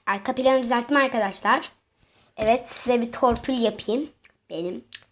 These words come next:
iki adım var. Saçlarım koyu kahverengi. Beni bir tane videomda görmüşsünüzdür.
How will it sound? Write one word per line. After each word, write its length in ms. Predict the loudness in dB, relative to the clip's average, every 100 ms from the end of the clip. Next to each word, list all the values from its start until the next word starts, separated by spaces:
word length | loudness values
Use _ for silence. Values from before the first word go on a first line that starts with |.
| _ _
iki 240 | _ -10 -8
adım 340 | -8 -8 -8
var. 500 | -8 -10 -14 -16 -20 _
Saçlarım 640 | -20 -20 -16 -14 -10 -12 -14 _ _ _ _ _
koyu 300 | _ -14 -14
kahverengi. 840 | -12 -12 -12 -16 -18 -20 -20 -20 _ _ _ _ _ _ _ _ _ _ -10
Beni 180 | -8
bir 100 | -8
tane 380 | -10 -6 -4 -6
videomda 360 | -8 -8 -6 -6
görmüşsünüzdür. 1040 | -8 -10 -10 -12 -12 -14 -14 _ -20 -20